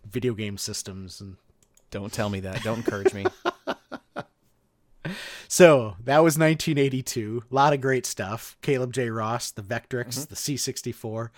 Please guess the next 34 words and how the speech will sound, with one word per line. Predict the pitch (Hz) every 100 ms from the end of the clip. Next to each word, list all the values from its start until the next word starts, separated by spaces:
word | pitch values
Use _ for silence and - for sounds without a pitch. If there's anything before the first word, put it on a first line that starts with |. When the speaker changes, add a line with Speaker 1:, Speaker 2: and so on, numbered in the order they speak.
| - -
Speaker 1:
Really | 160 240 143
a | 101 95 -
classic | - - 123 147 147 - 113
year | 107 110 117 87
for | -
production. | - 92 87 - - - - 117
Speaker 2:
Mm-hmm. | 139 185 151 - - - 165
Very | 151 139
true. | 196 139 -
Speaker 1:
Yeah. | 123 151 -
<laughs> | - - _ _ -
Then | - 170 196
nineteen | 170 185 185 170
eighty-three | 156 151 131 135 127
rolls | 127 123 120
around, | 123 110 101 107 113 120 - _
and | 123 123 120
Atari | 117 - 147 135 139 135
shows | - 143 120
up | 123 123 127
at | 113 - 113
the | 113 107
C | - - 135 117
E | 117
S, | 107 117 - -
and | 123 120 113 110 104 _ _ _ 147
in | 151 156
tote | - 147 135 - - _ -
has | 131 139
a | 123 117 107 _ _ _
launch | 120 120 135 156 147 -
lineup | 127 110 101 101 - _
of | 135 139
over | 127 131